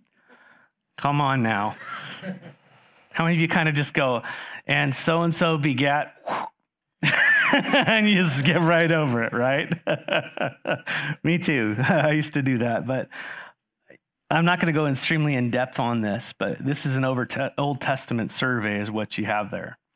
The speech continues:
But I, I do want us to understand why the genealogy is here. I think that's important as we start, because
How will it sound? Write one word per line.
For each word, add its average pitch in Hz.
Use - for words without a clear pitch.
But 143
I, 143
I 147
do 156
want 160
us 143
to 131
understand 131
why 127
the 123
genealogy 113
is 98
here. 104
I 107
think 117
that's 117
important 113
as 110
we 110
start, 107
because 117